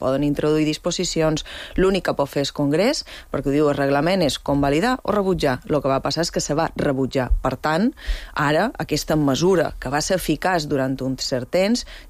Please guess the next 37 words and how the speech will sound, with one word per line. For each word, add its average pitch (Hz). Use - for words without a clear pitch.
ja 175
no 180
se 190
podrà 185
tornar 160
a 175
emplear. 170
És 151
a 143
dir, 143
les 135
persones 165
ja 180
no 180
podran 175
invocar 185
novament 156
aquest 143
dret 156
de 139
pròrroga, 196
de 165
pujada, 160
bloquejada 147
de, 147
del 147
lloguer. 202
Per 151
tant, 170
què 170
passa? 202
La, 135
la 131
gran 170
pregunta 170
és 208
què 185